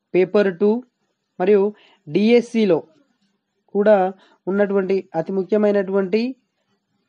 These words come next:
subject వచ్చేసి తెలుగు గురించి మనము అతి ముఖ్యమైనటువంటిది, ఆ, paper one, paper two, అంతేకాకుండా డిఎస్సిలో కూడా ఉండేటటువంటి subject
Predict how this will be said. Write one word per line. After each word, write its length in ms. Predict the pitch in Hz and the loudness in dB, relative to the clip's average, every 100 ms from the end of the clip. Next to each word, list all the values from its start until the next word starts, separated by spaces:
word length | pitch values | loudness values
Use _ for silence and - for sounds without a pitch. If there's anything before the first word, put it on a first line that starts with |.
| _ | _
subject 580 | - 180 170 226 220 | -4 -4 0 -2 0
వచ్చేసి 680 | 202 - 202 220 214 190 190 _ _ _ _ | -2 -2 -4 0 0 0 -4 _ _ _ _
తెలుగు 320 | 214 214 233 240 | 2 4 4 2
గురించి 680 | 214 202 190 202 208 160 _ _ - | 2 2 0 -2 -4 -4 _ _ -8
మనము 380 | 170 208 196 175 175 _ _ _ _ _ _ _ _ - - - | -4 -2 -2 -2 -6 _ _ _ _ _ _ _ _ -20 -8 -8
అతి 160 | 170 | -4
ముఖ్యమైనటువంటిది, 1160 | 196 180 233 226 214 196 196 190 190 220 277 - 180 | -6 -2 0 2 2 2 0 0 0 -2 -4 -8 -6
ఆ, 300 | 170 170 170 180 | -2 -2 -2 -2
paper 220 | 180 190 | -2 0
one, 280 | 180 190 226 | -2 -2 -2
paper 360 | 185 170 180 165 | -2 -2 -4 0
two, 120 | 202 | -2
అంతేకాకుండా 460 | 175 185 175 185 | 0 -2 -2 -4
డిఎస్సిలో 600 | 151 165 196 214 220 208 | -6 -2 0 0 0 0
కూడా 300 | 190 190 214 254 _ - _ _ - | 0 0 0 -2 _ -20 _ _ -8
ఉండేటటువంటి 920 | 175 190 226 214 190 190 175 170 160 - _ _ _ _ _ _ | -4 0 0 0 0 0 -2 -2 -4 -8 _ _ _ _ _ _
subject 640 | - 160 165 202 - 262 | -6 -6 -2 -4 -2 -4